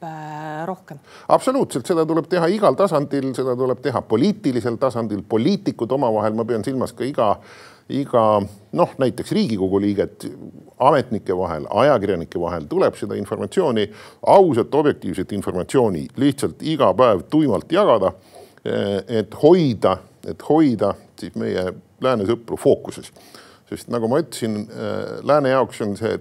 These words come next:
Speaker 2: teatud mõttes niivõrd jube, eh, mis meie jaoks on muidugi jube, aga me mingil moel ikkagi mõistame oma, läbi oma kogemuste, läbi elukogemuse,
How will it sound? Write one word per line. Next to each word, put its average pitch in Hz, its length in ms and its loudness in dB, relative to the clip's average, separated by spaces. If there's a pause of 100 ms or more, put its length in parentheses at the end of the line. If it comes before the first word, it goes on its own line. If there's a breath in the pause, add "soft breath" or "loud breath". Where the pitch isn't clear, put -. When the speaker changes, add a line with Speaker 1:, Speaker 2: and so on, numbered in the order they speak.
Speaker 2:
teatud 135 400 2
mõttes 117 340 -4
niivõrd 104 380 0
jube, 131 400 2 (1040 loud breath)
eh, 107 560 -8
mis 117 220 -4
meie 147 320 4
jaoks 117 260 2
on 113 60 2
muidugi 139 500 4
jube, 143 260 4
aga 120 200 4
me 127 160 0 (160)
mingil 135 520 4
moel 120 400 2
ikkagi 113 240 -4
mõistame 123 460 -2
oma, 110 180 0
läbi 113 240 0
oma 147 220 2
kogemuste, 104 580 -2
läbi 92 300 0
elukogemuse, 95 580 0